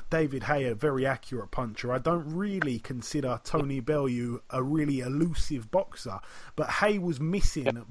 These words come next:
Speaker 1: by miles at times, and it was a little bit embarrassing, actually, the, the way he was missing.
Speaker 2: Yeah.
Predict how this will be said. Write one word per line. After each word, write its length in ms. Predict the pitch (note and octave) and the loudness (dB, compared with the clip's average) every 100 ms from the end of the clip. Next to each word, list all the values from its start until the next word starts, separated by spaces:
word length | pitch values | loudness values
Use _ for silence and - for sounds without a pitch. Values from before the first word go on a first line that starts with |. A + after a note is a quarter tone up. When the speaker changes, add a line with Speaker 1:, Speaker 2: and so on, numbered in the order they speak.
| A2+ | 0
Speaker 1:
by 180 | D3+ C3+ | 2 2
miles 580 | C#3 D3 D3 B2 A2 | 2 6 6 4 0
at 140 | G2+ - | -6 -8
times, 320 | A2 G2+ G2+ | -10 -8 -8
and 80 | B2 | -10
it 80 | B2 | -8
was 220 | B2+ - | -10 -4
a 80 | D#3 | 0
little 200 | G#3+ E3 | 2 2
bit 140 | F3 | 2
embarrassing, 640 | C#3+ C#3 G3+ D3+ - G#2+ | 2 4 4 2 -2 -8
actually, 380 | G#2 - A2+ A2 | -10 -12 -10 -6
the, 120 | A#2+ C3+ | -6 -6
the 100 | B2+ | -2
way 160 | C#3+ C#3+ | 0 0
he 60 | |
was 140 | A#2+ A2+ | -2 -4
missing. 340 | D3+ - B2+ | -6 -6 -2
Speaker 2:
Yeah. 160 | C#3+ C3+ | 6 6